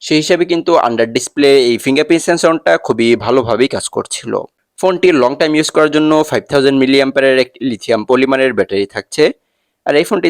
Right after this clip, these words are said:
চার্জ করার জন্য আঠারো ওয়াটের একটি চার্জার থাকছে। এখানে আঠারো ওয়াট না দিয়ে থার্টি থ্রি ওয়াট দিলে খুবই ভালো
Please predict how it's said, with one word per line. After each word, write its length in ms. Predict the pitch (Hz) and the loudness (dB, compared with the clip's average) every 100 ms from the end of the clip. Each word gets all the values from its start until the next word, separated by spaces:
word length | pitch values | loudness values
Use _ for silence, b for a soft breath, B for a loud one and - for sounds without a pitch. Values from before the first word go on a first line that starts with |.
| 147 | 0
চার্জ 140 | 143 - | 0 2
করার 180 | 147 147 | 2 2
জন্য 140 | 143 143 107 | 2 2 0
আঠারো 240 | - 143 147 | -2 0 2
ওয়াটের 300 | 147 147 117 | 2 2 0
একটি 160 | - 104 98 | -2 -6 -2
চার্জার 300 | 123 110 92 - | -2 0 -4 -6
থাকছে। 360 | 92 - - 107 - _ _ _ _ _ - | -14 -14 -14 -14 -14 _ _ _ _ _ -6
এখানে 260 | - 156 151 120 | -2 0 0 0
আঠারো 220 | 120 160 | -2 2
ওয়াট 160 | 165 165 165 | 2 2 0
না 80 | 165 151 | 0 2
দিয়ে 180 | 160 160 160 | 2 2 0
থার্টি 220 | 127 107 123 | -2 -4 -4
থ্রি 140 | - 135 | -2 2
ওয়াট 140 | 135 131 107 | 2 0 -2
দিলে 180 | 101 98 | -2 -2
খুবই 220 | 104 95 98 107 | -2 -4 -4 -4
ভালো 160 | 123 | -4